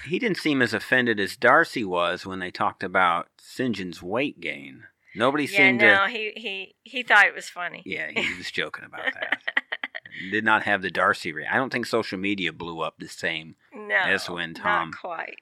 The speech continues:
Speaker 2: no.
Speaker 1: Tom asked Darcy if she'd put on a few pounds.
Speaker 2: No, he laughed about it.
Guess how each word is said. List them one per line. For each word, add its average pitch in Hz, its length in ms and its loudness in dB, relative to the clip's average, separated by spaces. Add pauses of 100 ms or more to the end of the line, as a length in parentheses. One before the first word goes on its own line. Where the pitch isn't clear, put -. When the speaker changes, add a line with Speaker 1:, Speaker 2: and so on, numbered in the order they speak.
Speaker 2:
no. 190 80 -8
Speaker 1:
Tom - 340 0
asked 90 260 0
Darcy 92 380 2
if 78 80 -12
she'd 82 200 -12
put 160 160 -8
on 76 180 -4
a - 100 -14
few 151 160 -14
pounds. - 480 -12
Speaker 2:
No, 175 320 -6
he 214 140 -10
laughed 196 380 2
about 185 360 -4
it. 180 120 -12